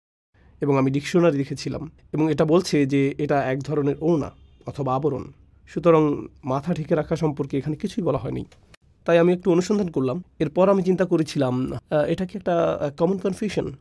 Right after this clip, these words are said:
এটি শুধুমাত্র একটা ইমেইল। তাই আমি আরেকটু অনুসন্ধান করলাম, আহ, এবং পেলাম আসলে এটি একটি মারাত্মক সমস্যা।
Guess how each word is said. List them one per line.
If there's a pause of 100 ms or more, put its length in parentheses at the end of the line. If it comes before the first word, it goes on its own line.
(140)
এটি
শুধুমাত্র
একটা
ইমেইল। (640)
তাই
আমি
আরেকটু
অনুসন্ধান
করলাম, (280)
আহ,
এবং
পেলাম (100)
আসলে
এটি
একটি
মারাত্মক
সমস্যা।